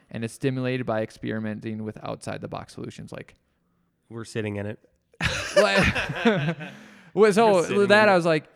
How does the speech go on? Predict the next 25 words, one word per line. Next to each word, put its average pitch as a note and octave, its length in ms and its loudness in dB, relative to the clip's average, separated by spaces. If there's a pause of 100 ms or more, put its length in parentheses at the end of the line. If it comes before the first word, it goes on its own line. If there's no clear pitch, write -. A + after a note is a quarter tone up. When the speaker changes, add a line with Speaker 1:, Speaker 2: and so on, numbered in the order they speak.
(180)
Speaker 1:
"Yeah, D#3 300 -6 (200)
yeah. D3+ 260 -4 (180)
If, - 180 -4 (140)
if C#3+ 160 -4
I D3+ 140 -2
decide C#3+ 380 -2
to B2+ 40 -8
do B2+ 180 -4
something, B2 320 -6
I A2 140 -4
have A2+ 140 -4
a A2+ 40 -4
high A2+ 200 -4
tolerance A#2 360 -6
for A#2 160 -8
risk A2+ 280 -4
and A2 180 -10 (100)
I'm A2 120 -10
not G#2 220 -8 (200)
daunted - 340 -10
by A#2 120 -10
failure." A2 220 -12
Speaker 2:
Insane G2+ 480 -12
tolerance, F#2 500 -14
yeah. F#2+ 180 -12